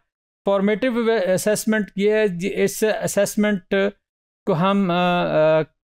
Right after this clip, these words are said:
फॉर्मेटिव असेसमेंट जो होता है, इसे उर्दू में हम तश्कीली जायज़ा कहते हैं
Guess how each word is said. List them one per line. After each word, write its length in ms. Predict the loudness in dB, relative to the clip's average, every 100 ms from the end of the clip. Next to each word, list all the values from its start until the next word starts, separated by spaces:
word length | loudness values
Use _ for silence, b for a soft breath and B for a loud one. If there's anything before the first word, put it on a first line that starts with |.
| _
फॉर्मेटिव 540 | 0 0 0 0 0
असेसमेंट 540 | 0 0 -2 0 -2 0
जो 80 | -2
होता 200 | 0 0
है, 80 |
इसे 160 | 0 0
उर्दू 280 | 0 0 -2
में 100 | 0
हम 100 | -2
तश्कीली 760 | -4 -6 -4 -2 -2 -2 -4 _ _ _ -6
जायज़ा 360 | 0 0 0 0
कहते 340 | -2 -2 0
हैं 180 | -2